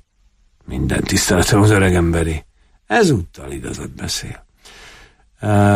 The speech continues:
ha a kegyelmességed lesz olyan szíves, hogy a fiút Xavér nevelésében részesíti,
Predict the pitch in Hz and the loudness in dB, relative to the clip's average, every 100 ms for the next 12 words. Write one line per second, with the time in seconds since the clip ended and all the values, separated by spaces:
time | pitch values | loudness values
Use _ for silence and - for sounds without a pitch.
0 | 98 98 98 95 92 139 131 131 120 117 | 4 4 4 2 0 0 2 2 2 0
1 | - - 107 104 113 127 - - 104 98 | 0 0 0 2 2 0 -2 -2 0 2
2 | 90 - 120 98 92 - 90 90 - 110 | 0 -2 -2 0 -2 -4 -4 -6 -4 -2
3 | 101 92 82 - - - 135 123 107 92 | 0 0 -4 -10 -6 0 0 2 0 -2
4 | 85 98 95 90 85 - 90 80 82 87 | -2 -2 0 -2 -2 -4 -4 -6 -6 -6
5 | 104 - 98 - - 101 - 113 | -4 -4 -6 -6 -6 -8 -12 -18